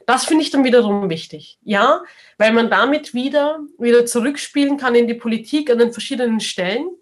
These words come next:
und dort auch ein, ähm, gewisser Gestaltungswille notwendig ist, aber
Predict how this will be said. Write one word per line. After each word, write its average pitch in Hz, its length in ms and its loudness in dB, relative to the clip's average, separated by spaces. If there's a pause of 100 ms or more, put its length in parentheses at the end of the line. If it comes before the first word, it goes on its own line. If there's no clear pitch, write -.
(520)
und 226 300 -6
dort 214 320 0
auch 226 160 -2
ein, 233 340 -2
ähm, 214 600 -2
gewisser 220 480 -4
Gestaltungswille 233 920 -2
notwendig 208 800 -2
ist, 294 360 -12 (240)
aber 214 520 0